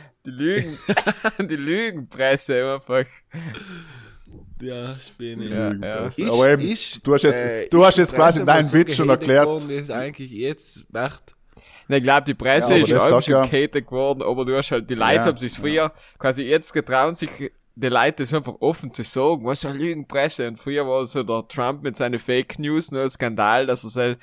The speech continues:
Speaker 1: Wort überhaupt im Mund genommen hat oder salonfähig gemacht hat. Und mittlerweile, wenn er eben, wie mir jetzt haben, die Kommentare durchschaust, dann merkst du so,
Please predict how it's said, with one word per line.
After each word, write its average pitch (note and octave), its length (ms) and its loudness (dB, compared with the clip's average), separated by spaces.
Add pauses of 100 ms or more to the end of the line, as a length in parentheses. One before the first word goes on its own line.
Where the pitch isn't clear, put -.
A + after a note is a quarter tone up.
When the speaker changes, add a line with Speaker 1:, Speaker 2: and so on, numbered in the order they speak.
(200)
Speaker 1:
Wort E3 320 0
überhaupt A#2 380 -2
im G#2 100 -6
Mund D#3+ 340 -2
genommen G#2+ 300 -6
hat A#2+ 200 -2
oder G#2+ 160 -2
salonfähig G#2+ 800 -4
gemacht A2 340 -8
hat. D#3 140 -4 (320)
Und A#2 140 -8
mittlerweile, C3 1200 2
wenn A#2+ 160 -6
er A2+ 160 0
eben, A2+ 320 -4 (100)
wie A2+ 260 -2
mir B2+ 300 0
jetzt B2+ 200 0
haben, B2 200 0
die A2+ 120 -8
Kommentare A#2 580 -4
durchschaust, B2+ 600 -6
dann A2 120 -12
merkst B2+ 260 -12
du B2+ 120 -2
so, B2+ 40 -8